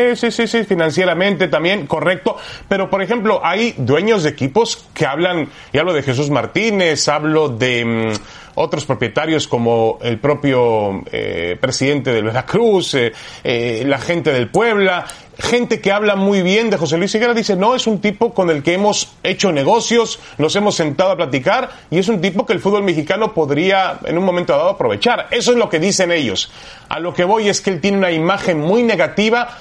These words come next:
hacia el exterior, pero siempre fue, él se consideraba un escudo humano para proteger a la familia Vergara.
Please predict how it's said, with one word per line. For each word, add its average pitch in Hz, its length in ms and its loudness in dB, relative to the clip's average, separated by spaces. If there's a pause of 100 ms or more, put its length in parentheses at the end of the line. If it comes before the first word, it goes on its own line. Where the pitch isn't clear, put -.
(160)
hacia 165 240 -2
el 156 80 2
exterior, 170 560 0 (440)
pero 160 200 0
siempre 269 580 0
fue, 214 560 0
él 196 80 0
se 220 140 -2
consideraba 180 320 0
un 202 80 2
escudo 254 540 2
humano 208 580 0 (320)
para 165 200 -4
proteger 170 360 -2
a 196 40 0
la 165 120 0
familia 156 300 0
Vergara. 131 480 -2